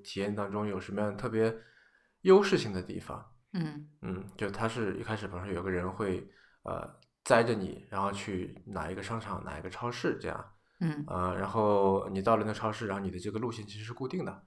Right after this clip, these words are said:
Speaker 2: 嗯。
Speaker 1: 就你只能往前走，往前走，往前走，就照着他的那个给你设好的路线走。然后你可以，与此同时呢，你可以就是环顾四周，看那个货架上面有哪些东西。
Speaker 2: 嗯。
Speaker 1: 啊，就只是这样。然后，呃，在最后收银的时候，就结账的时候，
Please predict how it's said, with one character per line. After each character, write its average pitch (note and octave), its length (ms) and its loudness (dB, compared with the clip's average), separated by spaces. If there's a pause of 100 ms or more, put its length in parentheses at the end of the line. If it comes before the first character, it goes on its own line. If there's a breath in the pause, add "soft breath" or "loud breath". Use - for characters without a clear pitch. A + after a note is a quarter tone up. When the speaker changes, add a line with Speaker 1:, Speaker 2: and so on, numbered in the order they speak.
Speaker 2:
嗯。 D3+ 260 0
Speaker 1:
就 G#2 140 -6
你 G2 80 -2
只 G2 100 -2
能 G#2+ 100 2
往 F#2+ 120 2
前 G#2+ 120 -4
走， G#2 160 -2
往 F2+ 120 -4
前 G#2+ 120 -6
走， G#2 120 -4
往 F2+ 120 -4
前 G2+ 160 -6
走， F#2+ 160 -2
就 G#2 160 -4 (100)
照 B2 140 4
着 A2 60 8
他 C#3+ 220 6
的 C#3+ 80 4
那 B2 120 2
个 G2+ 200 2 (120)
给 - 80 -8
你 G#2 80 -2
设 - 140 -4
好 G#2 100 -2
的 G#2 120 -6
路 A2+ 100 -2
线 G2+ 180 -4
走。 F#2 140 -8
然 G2 100 -10
后 G2 80 -12
你 F#2+ 80 -6
可 - 140 -8
以， G2+ 240 -4 (240 loud breath)
与 C#3 80 0
此 D3 80 -2
同 D3 160 4
时 C#3+ 100 2
呢， D3 120 6
你 C3 120 2
可 A#2+ 120 0
以 A2+ 80 4
就 A2+ 80 -6
是 G#2+ 140 -6
环 G2 220 0
顾 A#2+ 140 -4
四 A#2 160 -6
周， A#2+ 140 2
看 A#2+ 160 -2
那 G#2 80 -4
个 G#2+ 100 -4
货 A#2 180 0
架 A2 120 2
上 G#2 120 -4
面 G2+ 80 -2
有 G2 60 -2
哪 F#2+ 100 -8
些 G#2 140 -14
东 D3 140 -6
西。 - 180 -8 (300 soft breath)
Speaker 2:
嗯。 D3 260 -2
Speaker 1:
啊， - 220 -8 (200)
就 F#2+ 80 -14
只 F#2+ 120 -8
是 G#2+ 100 -6
这 D3+ 100 2
样。 F#2 160 2
然 F#2+ 80 -4
后， A2 300 2 (360 loud breath)
呃， F#2+ 140 0
在 A2+ 140 0
最 C3 100 0
后 B2 140 0
收 D3+ 200 4
银 A2 160 2
的 C3 80 2
时 - 140 -4
候， F#2+ 240 -4
就 G#2+ 100 -10
结 A2 140 0
账 F3+ 160 10
的 G#2+ 60 0
时 - 100 -6
候， G2 320 -4